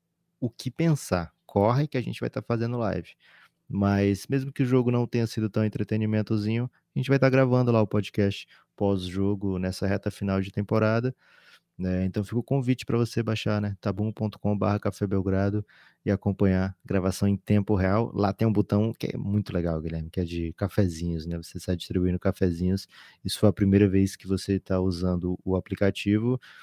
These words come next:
você recebe muitos cafezinhos de graça e ajuda o Café Belgrado, né? Então,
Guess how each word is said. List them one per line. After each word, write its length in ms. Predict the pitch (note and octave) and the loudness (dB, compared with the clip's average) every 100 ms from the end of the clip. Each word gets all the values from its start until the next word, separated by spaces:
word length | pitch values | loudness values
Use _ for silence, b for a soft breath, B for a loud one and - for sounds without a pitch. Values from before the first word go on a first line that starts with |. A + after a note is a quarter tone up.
| B | B
você 140 | - | 2
recebe 280 | F#2+ - G2 | 4 6 4
muitos 240 | F#2+ G#2+ | 4 2
cafezinhos 520 | - G#2+ G2+ F2+ F#2+ F2 | 0 -4 -2 0 -2 -2
de 80 | |
graça 480 | F2+ F2 F#2+ G#2+ - | -2 0 0 -2 -4
e 240 | A2 B2+ G#2 | -2 0 0
ajuda 280 | F2 F#2+ | 0 0
o 40 | G2+ | -2
Café 260 | G2 - | -4 -4
Belgrado, 420 | F#2 E2+ E2 E2 E2 | -2 0 0 -2 -2
né? 100 | E2+ | -4
Então, 280 | F2 G#2+ | 0 0